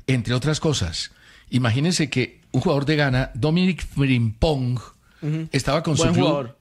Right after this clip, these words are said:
Speaker 1: en, en Ghana,
Speaker 2: Sí.
Speaker 1: jugador de selección.
Speaker 2: Sí, sí, sí.
Speaker 1: Lo mataron.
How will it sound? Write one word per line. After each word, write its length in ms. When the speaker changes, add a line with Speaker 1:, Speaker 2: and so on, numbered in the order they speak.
Speaker 1:
en, 180
en 180
Ghana, 480
Speaker 2:
Sí. 320
Speaker 1:
jugador 240
de 80
selección. 600
Speaker 2:
Sí, 180
sí, 120
sí. 180
Speaker 1:
Lo 220
mataron. 640